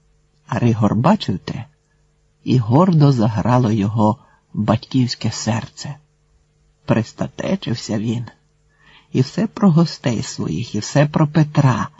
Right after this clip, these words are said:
про внуків, про іномарку найновішої марки. Аж нудно бабі Мокрині слухати його стало.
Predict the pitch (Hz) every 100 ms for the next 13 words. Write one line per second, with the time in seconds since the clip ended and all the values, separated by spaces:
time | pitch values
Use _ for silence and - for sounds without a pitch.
0 | _ - _ _ 156 170 170 165 127 -
1 | 208 202 - 131 170 151 156 165 180 143
2 | - 123 123 120 123 131 117 - 123 127
3 | 117 85 - - 113 _ _ _ _ _
4 | _ _ _ _ _ _ - 175 143 135
5 | 135 135 131 127 123 127 127 127 - 202
6 | 156 - 120 104 85 - 78 101 87 -
7 | - - 107